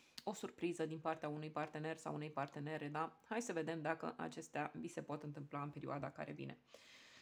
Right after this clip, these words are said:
Da, iată că, dragii mei, dragele mele, există în viața dumneavoastră sau în viața partenerului, partenerei voastre, o situație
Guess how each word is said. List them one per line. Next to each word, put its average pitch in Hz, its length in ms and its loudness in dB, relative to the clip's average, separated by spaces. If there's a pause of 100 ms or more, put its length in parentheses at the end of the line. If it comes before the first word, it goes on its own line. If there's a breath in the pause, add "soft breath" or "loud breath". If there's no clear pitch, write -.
(1120 loud breath)
Da, 240 320 12 (460 loud breath)
iată 294 300 8
că, 240 360 12 (160)
dragii 208 400 10
mei, 196 140 4
dragele 190 380 6
mele, 196 220 4
există 190 520 2
în 175 100 2
viața 170 320 4
dumneavoastră 165 760 6
sau 160 160 2
în 151 60 2
viața 160 300 4
partenerului, 175 600 2
partenerei 160 580 2
voastre, 156 340 4
o 165 80 6
situație 160 800 4